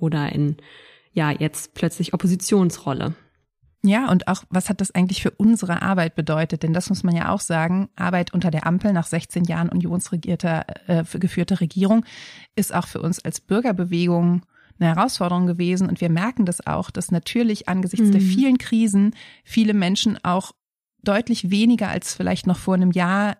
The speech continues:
Speaker 2: ein Gefühl haben, sich so ganz sicher zu sein, was ist jetzt eigentlich politisch die richtige Antwort, wie müsste man handeln.
Speaker 1: Ja.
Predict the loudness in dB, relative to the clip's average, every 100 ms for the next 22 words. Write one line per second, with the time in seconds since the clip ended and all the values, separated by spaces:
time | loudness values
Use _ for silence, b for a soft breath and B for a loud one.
0 | -2 -2 0 0 2 2 2 2 2 0
1 | -2 2 2 2 2 0 -2 -2 0 0
2 | -2 -4 -6 -2 -4 0 0 2 0 0
3 | -2 -2 -4 0 0 0 0 0 0 2
4 | 0 2 2 2 2 2 4 4